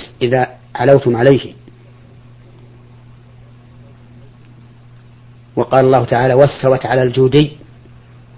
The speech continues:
يعني سفينة نوح، أي استقرت عليه، على الجبل المعروف بالجودي. هذا معنى هذه،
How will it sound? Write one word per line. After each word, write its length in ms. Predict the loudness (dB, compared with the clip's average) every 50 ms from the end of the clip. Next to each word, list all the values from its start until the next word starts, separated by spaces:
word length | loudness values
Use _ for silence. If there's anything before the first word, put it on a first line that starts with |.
| -20 -20 -20 -20 -20 -20 -20 -20 -20 -14 -8
يعني 180 | -4 -2 0 0
سفينة 360 | -2 -2 -2 0 0 0 0 0
نوح، 320 | 0 2 2 0 0 -4 -18 -20 -20 _ _ -20 -20 -20 -20 -20 -20 -20 -20 -20 -20 -20 -10 -4
أي 100 | -2 -2
استقرت 500 | -2 -4 -8 -12 -10 -8 -8 -8 -6 -6
عليه، 380 | -2 0 0 0 0 -2 -6 -16
على 220 | -10 -6 -4 -4
الجبل 400 | -2 2 2 2 2 2 0 -2 -6 -12 -12
المعروف 440 | -10 -10 -8 -4 -2 -2 -2 -2 -4
بالجودي. 460 | -6 -4 0 0 0 0 0 -4 -6 -8 -20 -20 -20 -20 -20 -20 -20 -20 -20 -20 -20 -20 -20 -20 -20 -20 -20 -20 -20 -20 -20 -20 -20 -20 -20 -20 -20 -20 -20 -20 -20 -20 -20 -20 -20 -20 -20 -20 -20 -20 -20 -20 -20 -20 -12
هذا 280 | -8 -6 -4 -2 0
معنى 220 | 0 0 0 0 0
هذه، 300 | 0 -2 -2 -4 -6